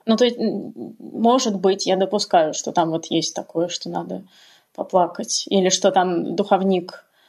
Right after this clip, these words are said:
м, во время исповеди говорит: "Вот поплачь побольше, и тебе полегчает". Но просто в древности, мне кажется, ну, поскольку вообще, в принципе, христианс-, ну, на-, настоящая такая религиозность была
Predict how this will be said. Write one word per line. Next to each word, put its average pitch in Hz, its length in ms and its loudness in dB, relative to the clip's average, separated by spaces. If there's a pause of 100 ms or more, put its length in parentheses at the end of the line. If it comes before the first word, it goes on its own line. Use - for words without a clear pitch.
(160)
м, 196 320 -2
во 190 80 4
время 185 280 2
исповеди 180 420 0
говорит: 175 500 0
"Вот 170 200 0
поплачь 190 540 2
побольше, 190 800 0
и 170 100 2
тебе 185 240 -2
полегчает". 180 800 -2 (420)
Но 208 720 2
просто 214 680 2 (100)
в 208 60 -10
древности, 240 560 2
мне 202 160 0
кажется, 196 340 0
ну, 185 80 0
поскольку 214 400 2
вообще, 208 320 2
в 392 80 -4
принципе, 175 440 0
христианс-, 180 540 -2
ну, 180 140 0
на-, 180 160 0
настоящая 190 720 2
такая 180 280 2
религиозность 180 680 0
была 180 460 4